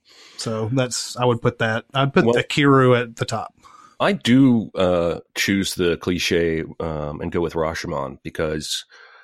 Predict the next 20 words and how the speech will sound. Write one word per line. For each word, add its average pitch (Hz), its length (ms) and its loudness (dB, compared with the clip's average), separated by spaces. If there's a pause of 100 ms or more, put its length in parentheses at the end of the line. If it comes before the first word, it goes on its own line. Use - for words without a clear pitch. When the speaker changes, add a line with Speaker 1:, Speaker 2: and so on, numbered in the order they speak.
(140)
Speaker 2:
of 92 160 -2
when 101 200 2
I 107 80 2
saw 104 320 0
it. 233 120 -2 (400)
I 131 60 4
was 139 260 4
Speaker 1:
Mm-hmm. - 100 6
Speaker 2:
in, - 140 -4 (160)
I 127 60 0
was, 131 100 -4
like, 156 140 -4
nineteen, 113 800 0 (560)
uh, 85 400 -4 (100)
and 92 360 -2 (180)
it 80 180 -20
was 95 180 -6
one 113 200 2
of 95 200 -2
my 87 540 0